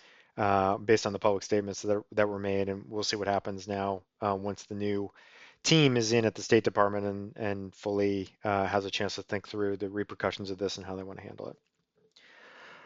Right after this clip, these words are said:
Um, and so with that, we are, we're coming to a cl-,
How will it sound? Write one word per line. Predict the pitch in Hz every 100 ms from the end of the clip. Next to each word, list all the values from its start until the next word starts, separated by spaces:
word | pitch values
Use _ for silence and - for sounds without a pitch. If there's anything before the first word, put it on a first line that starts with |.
| -
Um, | 135 120 117 117 - -
and | 135
so | -
with | 143
that, | 147 151 131 135 -
we | 127 123
are, | 120 120 117 123 - _ _ _ -
we're | 113 110 110 110 110 _ _ _ _ _ _
coming | - 147 147
to | - 139
a | -
cl-, | - -